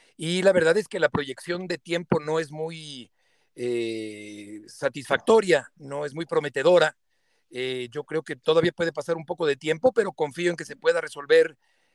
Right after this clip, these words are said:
en atención a un elemental sentido democrático de respeto a las minorías y de atención a la Constitución y a, y a la democracia. Yo creo que en la medida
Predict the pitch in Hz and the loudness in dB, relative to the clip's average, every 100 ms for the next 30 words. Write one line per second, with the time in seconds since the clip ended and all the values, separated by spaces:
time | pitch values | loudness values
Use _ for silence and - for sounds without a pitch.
0 | _ 139 147 143 143 135 - 170 175 170 | _ -6 -2 -2 -4 -10 -4 -2 0 -2
1 | 151 _ _ _ 127 127 127 143 170 170 | -10 _ _ _ -4 0 0 -2 -6 -10
2 | 156 139 113 - _ - 147 151 151 160 | -12 -12 -16 -18 _ -2 2 2 0 2
3 | 196 180 160 175 180 175 143 131 160 185 | 2 2 -6 -4 0 2 2 0 2 2
4 | 180 160 160 160 - _ _ _ _ _ | 0 -8 -4 -4 -6 _ _ _ _ _
5 | - 127 131 135 127 123 120 120 117 104 | -20 -10 -4 -2 0 0 0 -2 -4 -8
6 | _ _ _ 156 147 - 190 - 156 139 | _ _ _ 0 0 0 -4 0 0 0
7 | 131 135 131 190 185 160 139 - - _ | -6 -8 -8 -4 0 0 0 -6 -20 _
8 | _ _ _ - 147 165 170 170 165 _ | _ _ _ -16 -12 -10 -8 -8 -10 _
9 | - 135 135 135 151 - 147 131 127 139 | -12 -2 0 0 -4 -4 0 2 2 -4
10 | 123 160 180 170 - 143 135 135 123 151 | -2 -2 0 0 -2 -8 -12 -16 -14 -6
11 | 160 190 185 139 127 131 127 127 127 123 | -4 -4 -2 0 -2 -4 -4 -4 -4 0
12 | 233 262 208 175 185 170 147 143 170 160 | 2 2 2 -4 -4 -4 -4 -4 2 2